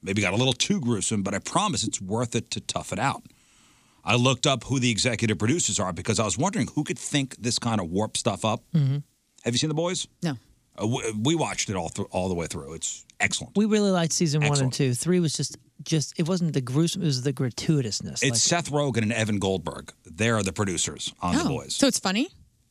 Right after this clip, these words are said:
Speaker 1: Uh, there, it's dark humor.
Speaker 3: Okay. Yeah, I don't, I, I'm, like, kinda lame. Like,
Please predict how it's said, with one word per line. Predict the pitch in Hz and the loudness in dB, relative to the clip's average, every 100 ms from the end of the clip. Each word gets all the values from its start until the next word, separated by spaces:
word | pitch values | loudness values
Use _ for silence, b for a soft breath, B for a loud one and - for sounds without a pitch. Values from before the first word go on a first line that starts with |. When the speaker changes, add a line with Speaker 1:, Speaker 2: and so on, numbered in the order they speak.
| - | -2
Speaker 1:
Uh, | 123 131 117 | 0 0 0
there, | 131 190 | 0 2
it's | 165 160 | 0 0
dark | 123 165 - | 0 0 0
humor. | 117 110 117 | 0 0 0
Speaker 3:
Okay. | 277 311 226 - _ _ _ _ _ _ _ _ _ _ _ _ _ _ _ _ _ - | 0 2 0 -2 _ _ _ _ _ _ _ _ _ _ _ _ _ _ _ _ _ 0
Yeah, | 247 | 2
I | |
don't, | 370 359 | 0 0
I, | 285 302 | -2 0
I'm, | 277 | 0
like, | 381 339 - | 0 -2 -4
kinda | - 233 240 | -2 0 2
lame. | 165 170 190 | 2 2 2
Like, | 175 143 | 2 0